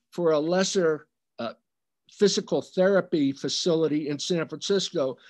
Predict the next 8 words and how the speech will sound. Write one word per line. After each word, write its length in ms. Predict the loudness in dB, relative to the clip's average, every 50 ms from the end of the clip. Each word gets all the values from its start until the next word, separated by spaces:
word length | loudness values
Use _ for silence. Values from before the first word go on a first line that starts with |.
| -20 _ _ -2
the 100 | -2 -2
C 600 | 0 0 -2 0 0 0 0 0 -2 0 2 4
E 40 | 4
O 240 | 6 6 4 4 4
of 100 | 2 2
the 120 | 0 0
hospital 580 | 0 0 -2 -2 -6 -4 -4 -4 -4 -4 -4 _ _ 2
intervened 1000 | 2 2 2 2 0 -2 -4 -2 2 2 2 2 2 0 0 0 -2 -4 -8